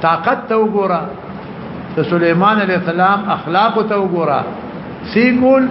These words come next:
د اعلا د کلمت الله د پاره. اسونه ساتل. مخکې برازي اسونه العلی، کنه؟ دا به مخکې راځي. دا دلیل نقلی، دا د دې لپاره سلیمان علیه السلام پیدا بیان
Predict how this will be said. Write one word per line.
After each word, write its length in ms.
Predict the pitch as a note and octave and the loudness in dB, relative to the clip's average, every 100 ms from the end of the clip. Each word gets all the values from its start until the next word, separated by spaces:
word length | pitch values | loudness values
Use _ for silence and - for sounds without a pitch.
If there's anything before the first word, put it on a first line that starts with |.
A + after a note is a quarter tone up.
| C4 | 2
د 20 | F3+ F3 | 2 2
اعلا 460 | E3+ D#3 F#3+ C4 | 2 2 4 4
د 100 | C4 | 2
کلمت 480 | B3 A3+ G#3 F#3 F#3 | 0 0 0 0 0
الله 340 | F3 E3+ F3 | 2 4 4
د 100 | D#3+ D#3 | 2 -2
پاره. 360 | D3 C3+ B2+ G#2+ - - - - - | -2 -2 -2 -6 -10 -16 -16 -12 0
اسونه 460 | E3 D#3+ G#3+ G3+ E3+ | 2 4 4 4 4
ساتل. 460 | - C#3 B2 C3 A2 - - - - - - | 2 2 0 -4 -6 -10 -14 -16 -14 -12 -2
مخکې 280 | F#3 F#3+ F3+ | 0 2 2
برازي 640 | E3+ D#3+ D#3 D3+ E3+ E3 - - - - C#3+ | 4 4 4 2 2 2 -2 -10 -16 -6 -2
اسونه 380 | C#3+ F3 E3 | 0 2 4
العلی، 540 | D#3+ C#3 C3 C3+ D3 A#2+ - - - - - - | 4 4 4 4 2 0 -4 -8 -10 -12 -12 -6
کنه؟ 260 | C#3+ E3 F#3 - - - - - | -2 0 0 -2 -8 -12 -10 0
دا 140 | D#3+ | 2
به 100 | D#3 | 2
مخکې 300 | D3+ D3 D3+ | 2 0 0
راځي. 420 | C#3 B2+ A#2+ A#2 A2 - - - C3+ | 0 2 0 -2 -4 -8 -12 -10 -4
دا 180 | C#3+ G#3 | 2 2
دلیل 520 | F3 F#3 G3 F#3 E3+ | 4 2 2 2 2
نقلی، 560 | E3 D#3+ F3 A3 F#3+ F3+ - - - | 0 0 2 4 4 2 -6 -14 -2
دا 160 | D#3+ F3 | 0 2
د 180 | E3 E3 | 2 0
دې 180 | G3 G3+ | 2 0
لپاره 480 | G3+ F#3+ F#3+ F#3 F3+ | 2 2 2 0 0
سلیمان 500 | F3 E3 E3+ F3+ E3+ | 0 0 2 2 2
علیه 140 | E3 | 2
السلام 420 | D#3+ D#3+ E3+ F3 F3 | 2 2 2 2 2
پیدا 300 | E3+ D#3+ F#3+ F#3+ - - - - | 2 4 2 0 -4 -12 -12 -2
بیان 320 | D#3 F#3 G3+ | 2 4 2